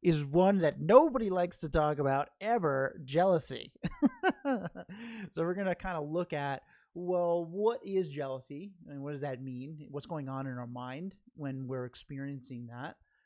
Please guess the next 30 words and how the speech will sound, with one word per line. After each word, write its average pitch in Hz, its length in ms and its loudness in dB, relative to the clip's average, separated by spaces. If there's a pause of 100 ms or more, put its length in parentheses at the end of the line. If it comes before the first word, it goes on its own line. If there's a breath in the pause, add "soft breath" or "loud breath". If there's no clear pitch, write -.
(300)
Um, 135 720 -4 (1300)
is 151 160 -6
jealousy 135 360 -6
negative, 117 380 -10 (420)
right? 139 160 -12 (480)
We 127 120 -10
can 127 180 -10
determine 127 520 -6
that. 135 300 -4 (440)
And 226 160 -6
then 240 160 -2
how 220 300 -4
can 262 240 -4
we 220 640 -4
maybe 208 320 -4
reverse 196 480 -4
this 160 260 -10
to - 140 -12
be 151 800 -4 (200)
genuinely 160 640 0
happy 135 320 -4
for 127 140 -8
others? 127 260 -6
Cause 143 120 -14
that's 240 200 -6
really, 302 160 -8
like, 208 160 -4
the 165 80 -8
opposing 135 680 -8 (800)
force - 480 -14